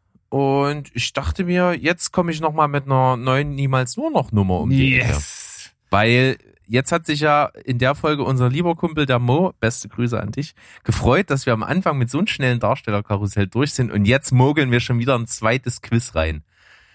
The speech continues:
Speaker 1: So hinten raus nochmal, wenn man schon sich in Sicherheit wiegt.
Speaker 2: Ja, aber da muss er durch. Es ist, es ist halt einfach so.
Speaker 1: Ja, gerade so zum
Speaker 2: Oder?
Speaker 1: Abschluss. Das ist doch eigentlich eine schöne Nummer. Und ich nehme einfach mal was. Ich habe das ja letztens auf Social Media mal gefragt,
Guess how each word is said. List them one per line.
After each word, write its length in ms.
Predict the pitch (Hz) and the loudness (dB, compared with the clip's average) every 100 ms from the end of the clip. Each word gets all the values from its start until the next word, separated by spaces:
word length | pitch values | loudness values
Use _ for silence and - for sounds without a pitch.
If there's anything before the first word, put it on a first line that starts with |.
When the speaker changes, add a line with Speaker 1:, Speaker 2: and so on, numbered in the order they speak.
| _ | _
Speaker 1:
So 220 | - 104 | 0 4
hinten 320 | 104 139 - | 4 2 -2
raus 360 | 104 85 87 85 | 0 2 2 0
nochmal, 440 | 82 80 80 78 | -2 -2 -2 0
wenn 80 | 78 | 0
man 100 | 90 | 0
schon 240 | 90 104 95 | 0 0 0
sich 220 | 95 - | -2 -2
in 100 | 101 | -2
Sicherheit 540 | 127 127 90 87 82 | -2 -2 0 -2 -2
wiegt. 360 | 92 92 - - _ _ _ _ _ _ _ _ _ _ _ _ _ _ _ _ | -2 -2 -4 -8 _ _ _ _ _ _ _ _ _ _ _ _ _ _ _ _
Speaker 2:
Ja, 340 | - 131 131 135 | -2 2 2 0
aber 420 | 131 139 127 113 | 2 4 4 2
da 180 | 123 135 | 0 2
muss 200 | 131 135 | 4 6
er 100 | 131 | 4
durch. 480 | 127 180 214 160 - - | 4 2 0 -2 -14 -6
Es 200 | 147 143 | -2 -2
ist, 380 | 135 - - _ _ | -2 -6 -12 _ _
es 200 | - 135 | -2 0
ist 140 | 147 151 | 0 2
halt 160 | 233 | 0
einfach 260 | 170 160 147 | 2 0 0
so. 240 | 127 123 120 _ _ _ _ _ - | 2 2 2 _ _ _ _ _ -4
Speaker 1:
Ja, 260 | 73 80 - | -2 -2 -6
gerade 260 | - - 127 | -6 -4 -4
so 200 | 107 104 | -4 -4
zum 160 | - | -2
Speaker 2:
Oder? 140 | 147 214 | 0 0
Speaker 1:
Abschluss. 400 | 185 - 82 - | -2 -4 -4 -4
Das 180 | 82 | -6
ist 180 | - - | -8 -10
doch 140 | - - | -10 -4
eigentlich 280 | - 143 | -4 -2
eine 80 | 123 | -2
schöne 240 | 107 131 120 | 0 0 2
Nummer. 220 | 151 233 | 4 2
Und 160 | 160 | 2
ich 140 | 127 123 | -2 0
nehme 220 | 135 233 | 0 2
einfach 320 | 196 190 156 | 0 -2 -2
mal 180 | 156 139 | 0 2
was. 160 | 160 160 | 2 0
Ich 120 | 139 | -4
habe 120 | 160 | -4
das 120 | 143 | -4
ja 100 | 143 | -2
letztens 340 | 131 139 - 127 | 0 0 -2 -4
auf 160 | 123 | -4
Social 320 | - 131 123 117 | -2 0 2 2
Media 340 | 120 143 139 | 2 0 0
mal 220 | 123 113 | 2 2
gefragt, 880 | 101 95 - 92 87 131 277 - - | 0 -4 -2 0 2 2 0 -6 -20